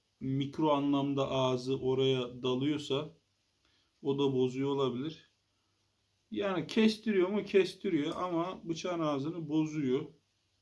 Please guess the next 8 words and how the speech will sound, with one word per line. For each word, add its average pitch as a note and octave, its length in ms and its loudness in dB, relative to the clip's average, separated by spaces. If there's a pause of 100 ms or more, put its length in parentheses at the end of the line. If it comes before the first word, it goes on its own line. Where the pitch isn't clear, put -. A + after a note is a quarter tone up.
Pek D#3+ 320 -6
beğendiğim C#3+ 640 0
bir C3 260 0 (160)
tip - 260 -14
masat C#3 500 -4
olmadı C3 420 0
açıkçası G#2+ 540 -6
arkadaşlar. G#2+ 840 -8